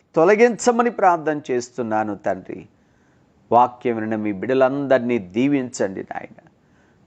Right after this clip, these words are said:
వారికి, వారి కుటుంబాలకు క్షేమము దయచేయండి, బిడ్డలకు దీవెన దయచేయండి. అనారోగ్యము చేత, ఆయా బలహీనతల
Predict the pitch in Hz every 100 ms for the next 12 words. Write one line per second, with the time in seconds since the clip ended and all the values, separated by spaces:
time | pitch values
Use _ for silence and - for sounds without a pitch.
0 | _ 123 117 110 - 113 104 107 104 127
1 | 120 127 123 117 117 117 107 - - 147
2 | 156 151 131 107 104 - 110 101 104 139
3 | 170 170 165 135 170 190 180 143 123 120
4 | 123 104 101 - _ _ _ _ _ -
5 | 143 170 175 180 156 160 147 - 123 -
6 | - - 143 170 175 151 170 170 170 190
7 | 170 165